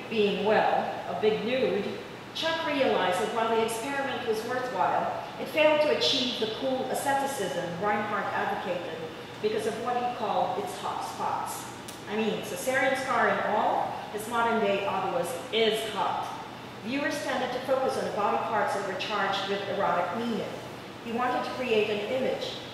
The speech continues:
whose, quote, "kneecap was just as important as the face."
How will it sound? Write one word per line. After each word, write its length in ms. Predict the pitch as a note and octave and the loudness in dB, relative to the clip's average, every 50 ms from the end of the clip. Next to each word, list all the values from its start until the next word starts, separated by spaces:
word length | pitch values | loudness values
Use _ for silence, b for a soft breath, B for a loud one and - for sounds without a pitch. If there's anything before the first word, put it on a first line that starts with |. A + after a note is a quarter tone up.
| - - - - | -12 -12 -8 -4
whose, 400 | A#3 A3 G3+ - - - - - | -2 0 0 0 -2 -6 -4 0
quote, 360 | - A3+ - - - - - - - - - - - G#3 | 2 4 4 4 4 0 -2 -4 -6 -8 -8 -6 -4 -2
"kneecap 680 | A#3+ C4 C4+ B3+ - - B3 A#3 - - - - - | -2 -2 -2 -2 -2 0 2 2 2 2 0 0 0
was 100 | G3+ G3+ - G3+ | 0 0 0 2
just 200 | G#3 G#3+ G#3 - | 2 2 2 0
as 140 | G#3+ - - | -2 -2 -2
important 500 | G3+ F#3+ - - - A#3 A3 A#3+ A#3 - - - - | -4 -4 -4 -4 -2 0 0 0 0 -2 -4 -6 -8
as 120 | - - | -8 -8
the 60 | - | -8
face." 600 | - - - A#3 G#3 - - - - - - - | -8 -6 -2 0 0 0 0 -2 -4 -6 -6 -8